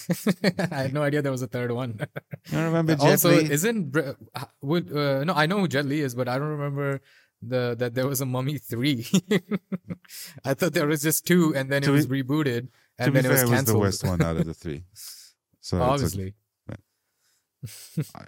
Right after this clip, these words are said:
Speaker 2: I mean,
Speaker 1: But
Speaker 2: you
Speaker 1: yeah,
Speaker 2: never
Speaker 1: uh,
Speaker 2: know.
Speaker 1: uh, no, no, come on. <laughs> Mummy
Speaker 2: Hmm.
Speaker 1: Three would be pretty. But starring Jet Li would, um, I can hundred percent <laughs> guarantee would be awful. <laughs> In, e-, especially if it came out, like, fifteen, twenty years ago.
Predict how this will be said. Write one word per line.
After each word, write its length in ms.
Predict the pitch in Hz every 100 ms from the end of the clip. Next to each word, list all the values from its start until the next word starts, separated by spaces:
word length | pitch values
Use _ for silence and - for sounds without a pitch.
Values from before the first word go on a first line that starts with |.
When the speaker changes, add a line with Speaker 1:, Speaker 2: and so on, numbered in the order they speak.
| -
Speaker 2:
I 40 |
mean, 380 | 143 147 147 -
Speaker 1:
But 180 | 113 117
Speaker 2:
you 40 | 117
Speaker 1:
yeah, 160 | -
Speaker 2:
never 140 | 139 139
Speaker 1:
uh, 140 | 131
Speaker 2:
know. 100 | 123 - _ _ _ _ _ _ _ _ -
Speaker 1:
uh, 80 | 160
no, 260 | 185 131
no, 180 | 120 113
come 160 | 107 120
on. 140 | 127 123 - 170 - 180
<laughs> 60 | 143
Mummy 260 | 156 170
Speaker 2:
Hmm. 60 | 123
Speaker 1:
Three 240 | 147 147
would 220 | 143 135
be 160 | 127 131
pretty. 300 | - 123 113 - 160
But 100 | 127
starring 340 | - 151 151 143
Jet 220 | 147 143
Li 240 | 147 156
would, 180 | 151 147
um, 220 | 139 143 131
I 100 | 131
can 280 | 143 123 - - 123
hundred 300 | 143 151 143
percent 320 | 139 160 147
<laughs> 60 | 147
guarantee 340 | 143 139 135
would 160 | 127 113
be 120 | 110
awful. 320 | 107 101 95 107 - - -
<laughs> 400 | - _ - 135
In, 220 | 143 156 147
e-, 140 | 139 135
especially 500 | 135 160 147 165 156
if 120 | 147
it 100 | 135
came 200 | 143 135
out, 120 | 131
like, 200 | 123 117 _ -
fifteen, 440 | - 135 135 127
twenty 220 | 120 120
years 280 | 110 110 104
ago. 180 | 92